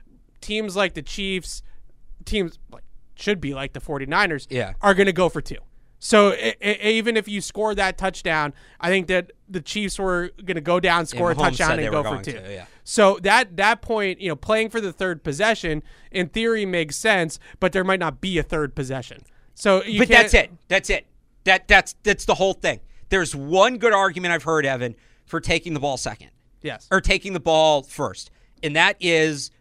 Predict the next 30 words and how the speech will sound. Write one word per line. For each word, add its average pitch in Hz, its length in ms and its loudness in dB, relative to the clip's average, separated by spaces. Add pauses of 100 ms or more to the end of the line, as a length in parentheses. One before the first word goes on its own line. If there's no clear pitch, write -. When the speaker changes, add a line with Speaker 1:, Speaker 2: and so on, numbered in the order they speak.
Speaker 2:
the 131 80 -10
defense 165 380 -2
had 180 100 -6
just 180 180 -4
been 185 100 -2
on 175 120 0
the 170 60 -10
field 160 280 -2
when 147 120 -8
Mahomes 151 360 -8
went 156 180 -10
Speaker 1:
Yes. 139 180 -2
Speaker 2:
down. 139 200 -2 (340)
But 151 220 -2
Shanahan 165 680 -2 (580)
doesn't 170 240 0
get 175 120 -6
the 131 60 -20
benefit 175 200 -2
of 151 40 -12
the 156 140 -10
doubt 214 160 0
on 175 100 0
that 151 160 -6
'cause - 160 -10
he 208 160 -8
said 202 220 -2
after 185 240 2
the 156 60 -14
game 165 360 0